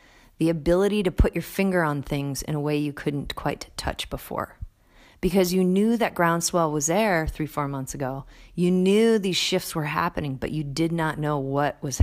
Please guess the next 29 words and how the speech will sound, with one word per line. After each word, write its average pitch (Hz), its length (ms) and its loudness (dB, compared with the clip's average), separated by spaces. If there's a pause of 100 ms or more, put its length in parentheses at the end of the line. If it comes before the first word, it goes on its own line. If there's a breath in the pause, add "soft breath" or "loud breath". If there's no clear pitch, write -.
happening 127 380 -8
yet. - 400 -8 (1040 soft breath)
And 165 160 2
now 160 160 2
the 156 100 -2
clarity 208 680 0
of 127 140 -6
this 139 220 -4
moon 143 680 -4 (1040)
is 160 160 2
going 175 180 2
to 160 80 -2
bring 170 220 0
you 180 180 0
to 165 200 0
a 143 60 0
place 151 400 -2
where 143 120 0
you 147 140 -2
can 139 260 -6
put - 280 -6
your 156 120 -4
finger 180 580 -2
on 143 220 -2
a 135 40 -6
few 147 280 -6
things 147 480 -6
and 139 120 -8
say, 135 300 -6